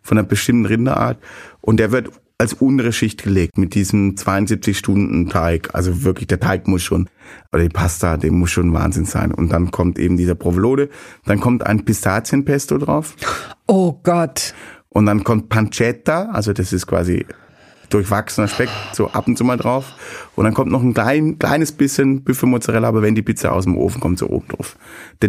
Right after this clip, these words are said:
Speaker 1: die ist fucking Wahnsinn, die Pizza. Die kriegst du aber nur, in, also ist, kann man schon selber machen, aber der Provolone ist schwierig zu kriegen, gi-, gibt's aber. Und den, den Teig musst du halt gut hinkriegen. Und dann eine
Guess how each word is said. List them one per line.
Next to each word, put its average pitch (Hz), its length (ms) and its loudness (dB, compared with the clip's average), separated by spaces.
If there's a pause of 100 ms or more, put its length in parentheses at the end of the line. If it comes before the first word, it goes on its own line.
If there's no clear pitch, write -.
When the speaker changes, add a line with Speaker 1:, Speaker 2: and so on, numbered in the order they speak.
Speaker 1:
die 135 140 2
ist 143 160 -2
fucking 117 400 -2
Wahnsinn, 120 380 0
die - 100 -2
Pizza. - 320 -2
Die 117 120 -2
kriegst - 260 -4
du 95 40 2
aber 101 160 2
nur, 98 300 2 (420)
in, 101 260 2 (120)
also 95 180 0
ist, - 460 -4
kann 113 160 0
man 123 200 0
schon 120 200 0
selber 123 260 0
machen, 135 160 -2
aber 117 160 0
der 104 100 2
Provolone 110 460 0
ist 113 60 -4
schwierig 123 300 -2
zu - 100 -12
kriegen, 127 260 -2
gi-, 101 120 -8
gibt's - 280 -4
aber. 143 240 -2 (460)
Und 110 600 4
den, 101 220 2
den 98 140 2
Teig 113 320 2
musst 135 160 2
du 135 60 0
halt 131 80 -2
gut 127 120 0
hinkriegen. 127 320 0
Und 104 220 0
dann 113 300 0 (140)
eine 104 360 2